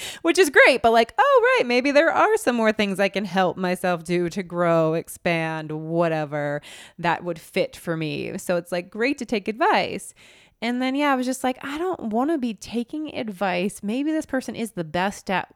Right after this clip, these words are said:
email marketing or copywriting. I forget what their thing was. It was probably one of that. Like,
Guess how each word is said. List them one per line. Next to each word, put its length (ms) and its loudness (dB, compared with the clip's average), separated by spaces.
email 380 -4
marketing 760 -2
or 280 -8
copywriting. 1300 -2
I 80 -4
forget 400 -4
what 200 -2
their 140 -4
thing 220 -8
was. 180 -6
It 40 -14
was 100 -16
probably 260 -2
one 180 -4
of 140 -8
that. 300 -10
Like, 220 -12